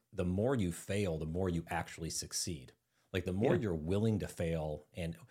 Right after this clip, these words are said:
Speaker 1: whether it's wrong or it doesn't have to be out in the public, I think you could succeed more. And I think about this, and I'm curious your thoughts on, like, a writing.
Speaker 2: Mm-hmm.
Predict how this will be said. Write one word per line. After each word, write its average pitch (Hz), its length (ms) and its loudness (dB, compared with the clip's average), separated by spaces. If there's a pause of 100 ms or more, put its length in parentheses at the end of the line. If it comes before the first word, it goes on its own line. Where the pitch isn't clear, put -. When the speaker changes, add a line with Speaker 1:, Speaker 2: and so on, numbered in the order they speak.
(100)
Speaker 1:
whether 151 260 4
it's - 160 -4
wrong 110 440 4
or 92 360 0
it 107 160 -2
doesn't 123 160 6
have 104 100 2
to - 80 0
be 90 140 2
out 90 140 2
in 85 60 -6
the 80 80 -4
public, 98 420 -4 (400)
I 104 100 4
think 120 260 4
you 101 80 4
could 82 180 -2
succeed 87 460 0
more. 110 160 4
And 107 80 4
I - 20 2
think 170 200 0
about 95 260 2
this, 92 180 0
and 113 460 0
I'm 104 180 -6
curious - 280 0
your 113 80 0
thoughts 85 280 -2
on, 90 60 0
like, 90 160 -2
a 87 60 -2
writing. 90 500 0
Speaker 2:
Mm-hmm. 104 80 -4